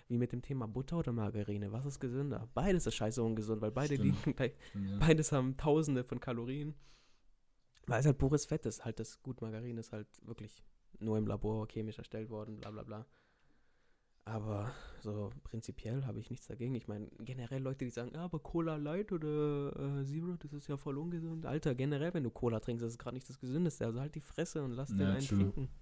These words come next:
Speaker 1: So,
Speaker 2: Alter.
Speaker 1: Bitch.
Speaker 2: Preach.
Speaker 1: Thanks.
Speaker 2: Ja, Mann, Alter. Ohne Witz, nice. Äh, ich kann, ich kann das alles, äh, den allen zustimmen. Ich war auch auf dem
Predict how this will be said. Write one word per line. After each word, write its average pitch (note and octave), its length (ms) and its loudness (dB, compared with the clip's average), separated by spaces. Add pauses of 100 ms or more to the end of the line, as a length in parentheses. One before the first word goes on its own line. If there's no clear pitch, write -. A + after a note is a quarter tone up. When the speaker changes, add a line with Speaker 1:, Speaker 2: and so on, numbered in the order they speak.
(840)
Speaker 1:
So, A#2+ 280 0 (140)
Speaker 2:
Alter. G#2 380 6
Speaker 1:
Bitch. C#3 320 0 (1000)
Speaker 2:
Preach. - 720 12 (1000)
Speaker 1:
Thanks. G#2+ 360 2
Speaker 2:
Ja, A#2 220 8
Mann, A#2 180 10
Alter. F#2 340 6 (240)
Ohne A2 240 10
Witz, - 320 8
nice. A2 400 8 (320)
Äh, G#2+ 260 12
ich G2+ 140 6
kann, A#2+ 240 10
ich A#2 120 2
kann A2 460 8
das - 180 0
alles, - 500 2 (160)
äh, G2+ 120 -2
den G2+ 140 2
allen G2 200 6
zustimmen. - 500 2
Ich G#2 120 6
war G#2+ 80 12
auch B2 140 12
auf A#2+ 140 8
dem A#2 240 10